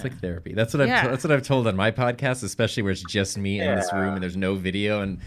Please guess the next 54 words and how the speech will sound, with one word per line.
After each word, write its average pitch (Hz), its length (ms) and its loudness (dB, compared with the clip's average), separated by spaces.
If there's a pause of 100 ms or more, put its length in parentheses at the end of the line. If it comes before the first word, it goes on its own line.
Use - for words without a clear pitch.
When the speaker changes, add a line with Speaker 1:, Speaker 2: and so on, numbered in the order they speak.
(140)
Speaker 2:
usually 147 300 4
I'm 135 80 -2
just, 120 120 -6
like, 113 140 -2
in 110 220 -6
a 107 40 -4
blanket 104 640 -2
and 95 140 -4
it's, 90 120 -8
like, 82 180 -6
dark 98 300 0
and 110 100 -4
<laughs> - 0 -
I'm - 120 -2
just - 320 -4
going 196 340 2
into 233 340 4
Speaker 1:
<laughs> - 100 2
Speaker 2:
thoughts. 127 340 0
It's - 180 -6
like, 113 200 2 (260)
"Thanks 226 300 2
for 131 100 0
being 123 200 4
my 104 120 2
therapist 107 520 0
this 90 200 -4
week. 92 320 -4 (300)
Speaker 1:
Yeah. 147 340 -8
Speaker 2:
Um, 90 140 -6
I've 90 160 -6
now 104 160 -2
solved 110 340 -4
a 107 60 -8
problem." - 500 -2
Speaker 1:
<laughs> 208 760 -4 (520)
Oh, 165 140 2 (220)
Siri 175 300 -4
Speaker 2:
Oh, - 80 -2
Speaker 1:
is - 220 -12
talking 160 200 -16
to - 60 -20
Speaker 2:
Siri 98 180 -4
Speaker 1:
me. 92 40 -4
Speaker 2:
said 90 200 -12
hello. 85 260 -12 (460)
Speaker 3:
There's 139 160 -2
definitely 170 460 4
a 135 100 6
lot 120 260 6
of, 110 160 4
uh, 98 280 2
opportunity 104 680 -2
for 95 320 -4